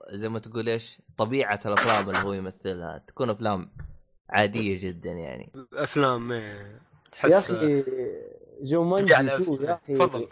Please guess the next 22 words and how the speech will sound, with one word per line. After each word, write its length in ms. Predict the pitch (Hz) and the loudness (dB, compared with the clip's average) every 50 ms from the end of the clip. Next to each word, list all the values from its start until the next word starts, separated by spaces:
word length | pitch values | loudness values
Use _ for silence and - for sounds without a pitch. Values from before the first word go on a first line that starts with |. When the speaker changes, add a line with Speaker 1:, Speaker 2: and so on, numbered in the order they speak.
| - _ _ | -14 _ _
Speaker 3:
فطست 420 | 143 139 - 180 175 180 - - _ _ _ - | -4 -2 0 -2 -2 -2 -8 -18 _ _ _ -2
ضحك 320 | 170 160 143 131 120 117 | -2 0 -2 -6 -6 -4
عليه 260 | 104 123 139 156 151 | -4 -2 0 2 0
مو 180 | 135 131 147 147 | 2 0 -2 -2
طبيعي، 500 | - 120 110 104 104 101 87 87 92 90 | -2 -4 -6 -4 -4 -8 -8 -8 -10 -8
مع 140 | 110 117 131 | -4 -2 0
إنه 140 | 139 135 | 0 2
هو 160 | 135 143 135 127 | 2 2 2 2
اللي 120 | 120 123 | 0 0
مثله 400 | 127 147 160 - - 117 104 107 | 0 0 -2 -2 -4 -6 -4 -2
يعني. 300 | 104 104 104 107 123 139 - _ _ _ _ _ _ _ _ - | -2 -2 -2 -4 -8 -10 -14 _ _ _ _ _ _ _ _ -8
Speaker 2:
إيه. 100 | 131 127 | -6 0
Speaker 3:
أنا 100 | 113 127 | 2 4
ما 80 | 156 165 | 4 6
Speaker 1:
جومانجي 340 | - - 113 113 107 113 | 4 4 4 2 2 -2
تو؟ 240 | 113 - 127 143 165 | -2 0 0 0 0
Speaker 3:
أحب 260 | - - 156 139 120 - - _ _ _ _ _ _ _ _ 131 | -2 -4 -6 -6 -6 -12 -14 _ _ _ _ _ _ _ _ 0
جومانجي 540 | 139 139 151 160 175 170 156 127 117 123 120 | 0 2 2 2 2 2 0 -2 -2 -4 -6
تو 260 | - 147 143 131 127 | -4 -4 -2 -2 0
يا 200 | 123 120 120 123 | 0 0 0 -2
رجل، 400 | 127 123 110 113 110 104 104 101 - | -2 -4 -4 -6 -8 -8 -10 -10 -6
والله 880 | 127 135 139 135 131 127 127 127 120 117 110 104 98 101 98 101 - | -4 -2 0 0 0 0 0 0 0 -2 -2 -6 -8 -10 -12 -12 -14